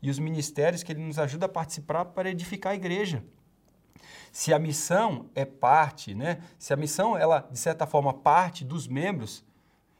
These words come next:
e, e, e quando essa realidade, ela, ah, os membros se consideram salvos em Cristo, isso altera a maneira como a gente entende culto. Né? Quando a gente pergunta, "Quantos aqui são salvos em Cristo?", tem gente que tem medo de, de levantar a mão,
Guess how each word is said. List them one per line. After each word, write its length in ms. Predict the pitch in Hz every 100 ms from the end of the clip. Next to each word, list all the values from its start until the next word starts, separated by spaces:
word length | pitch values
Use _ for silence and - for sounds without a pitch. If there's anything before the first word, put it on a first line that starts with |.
| _ _ _ _
e, 880 | 147 160 147 139 143 139 135 127 120
e, 80 | 139
e 40 |
quando 320 | 139 175 196 170
essa 240 | 165 175
realidade, 800 | 156 175 175 135 123 113 104 - _ _ _
ela, 540 | 131 139 143 127 110 - _ _ _
ah, 260 | 120 113 147
os 160 | 127
membros 300 | 147 180 151
se 80 | 170
consideram 500 | 180 180 147 175 185
salvos 440 | 175 160 175 151
em 100 | 147
Cristo, 360 | 131 180 240 226
isso 160 | 220 269
altera 420 | 269 240 254 294
a 40 |
maneira 380 | 302 240 220 254
como 200 | 262 269
a 60 | 240
gente 260 | 226 233
entende 320 | 254 233 247
culto. 440 | 262 220 269 - 139 - - - _ -
Né? 100 | -
Quando 160 | 226
a 20 | 254
gente 100 | 247
pergunta, 460 | 254 214 190 175
"Quantos 320 | 165 240 381 294
aqui 200 | - 233
são 180 | 233
salvos 300 | 202 208 190
em 80 | 208
Cristo?", 380 | 196 180 143 -
tem 180 | - 233
gente 220 | 240 233
que 60 | -
tem 160 | 269
medo 260 | 240 247 226
de, 260 | 220 233
de 240 | 180 214 208
levantar 440 | 208 208 220 233
a 60 | 226
mão, 360 | 175 233 180